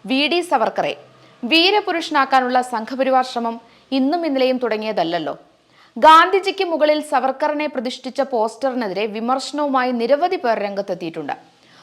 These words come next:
മുഴുവൻ സ്വാതന്ത്ര്യ സമര സേനാനികളെയും അപമാനിക്കുന്ന നടപടിയാണ് പെട്രോളിയം മന്ത്രാലയത്തിൻ്റെതെന്ന് കോൺഗ്രസ് വിമർശിച്ചു.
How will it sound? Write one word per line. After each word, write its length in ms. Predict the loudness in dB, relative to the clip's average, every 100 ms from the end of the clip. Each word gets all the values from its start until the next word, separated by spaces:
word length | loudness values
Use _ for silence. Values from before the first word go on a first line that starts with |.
| -8
മുഴുവൻ 480 | 2 4 4 2 0 0
സ്വാതന്ത്ര്യ 500 | 4 4 2 0 -2
സമര 280 | -2 -2 0
സേനാനികളെയും 720 | 0 -2 -2 -2 0 0 0
അപമാനിക്കുന്ന 640 | 0 2 0 0 -2 -4
നടപടിയാണ് 600 | -2 -2 -2 -2 -2 -4 -4
പെട്രോളിയം 540 | -8 -2 2 4 2 -2
മന്ത്രാലയത്തിൻ്റെതെന്ന് 1080 | 0 2 2 0 -4 -4 -4 -4 -6 0
കോൺഗ്രസ് 540 | 2 2 2 -2 -4 -8
വിമർശിച്ചു. 520 | -8 -6 -8 -10 -8